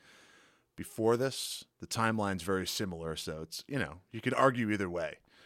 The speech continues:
But this record, you know, when it came out, was a big deal, considering the members of Anthrax, you know, the major label backing, and all that kind of stuff. I think this got a lot of attention. It was a v-, very influential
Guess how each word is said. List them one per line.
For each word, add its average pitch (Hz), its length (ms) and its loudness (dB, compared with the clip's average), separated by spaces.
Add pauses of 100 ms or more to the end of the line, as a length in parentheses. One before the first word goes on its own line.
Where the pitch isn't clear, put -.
(500)
But 98 140 0
this 127 240 6
record, 101 580 2 (280)
you 104 60 -4
know, 85 120 -6
when 87 140 -8
it 87 80 -10
came 90 240 -8
out, 92 200 -2
was 85 120 -10
a 85 40 -14
big 80 300 -10
deal, 80 480 -10
considering 87 480 -6
the 82 60 -8
members 85 260 -4
of 82 140 -4
Anthrax, 95 840 0
you 104 60 -4
know, 80 200 -10
the 78 100 -12
major 90 260 -6
label 87 300 -6
backing, 87 680 -6 (140)
and 92 80 -14
all 92 80 -8
that 90 160 -10
kind 85 160 -12
of 82 60 -12
stuff. - 500 -12 (500)
I 101 80 -2
think 113 160 0
this 110 140 -2
got 101 140 -2
a - 20 -4
lot 92 240 0
of 87 60 -8
attention. 87 540 -8
It 78 80 -16
was 80 120 -12
a 80 60 -10
v-, 76 200 -20 (320)
very 101 500 4
influential 82 640 -10